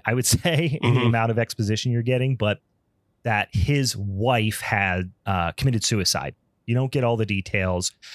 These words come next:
Speaker 1: At first, you're like, "Oh, she's gone." And then it becomes pretty clear that, um, through some, like I said, some, some, some turns of phrase that are used, that she committed suicide.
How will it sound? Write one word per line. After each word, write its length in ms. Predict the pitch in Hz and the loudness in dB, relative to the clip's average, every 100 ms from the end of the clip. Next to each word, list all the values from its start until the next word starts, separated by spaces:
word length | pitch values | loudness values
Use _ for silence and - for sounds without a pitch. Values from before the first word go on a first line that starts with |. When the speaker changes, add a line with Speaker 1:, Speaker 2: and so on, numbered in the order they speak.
| - | -6
Speaker 1:
At 140 | 139 - | -4 0
first, 280 | 240 226 175 | 0 0 0
you're 100 | 135 | 2
like, 220 | 120 - | 0 0
"Oh, 140 | 123 | -2
she's 240 | 120 117 92 | 0 -2 -2
gone." 640 | - 120 110 104 101 101 | 0 2 2 2 2 0
And 160 | - 113 | 0 2
then 120 | 113 | 2
it 80 | 117 | 0
becomes 300 | 117 113 110 | -2 -2 -2
pretty 220 | - 117 | 0 -2
clear 400 | - 113 104 104 | 0 0 2 2
that, 260 | 98 90 - _ _ _ _ _ _ - | 2 0 -2 _ _ _ _ _ _ -2
um, 380 | 104 95 92 92 | 2 2 0 -2
through 220 | - 117 101 | 0 0 2
some, 240 | 117 98 | 0 0
like 200 | 95 92 | -2 -2
I 60 | 101 | 0
said, 240 | 104 90 | 0 0
some, 180 | - 95 | -2 -2
some, 280 | - 95 - | -2 -4 -2
some 180 | - 127 | -2 2
turns 440 | - 156 139 123 | 2 2 0 -2
of 80 | 113 | -4
phrase 540 | - 120 117 113 104 | -2 0 2 2 0
that 120 | 104 | 0
are 80 | 101 | 0
used, 560 | 98 98 98 98 104 - | 0 0 0 0 -2 -4
that 140 | 98 | -6
she 160 | - 104 | -6 -4
committed 280 | 98 95 87 | -2 -2 -2
suicide. 680 | 101 87 85 87 82 85 | -2 -2 -2 -2 -2 -4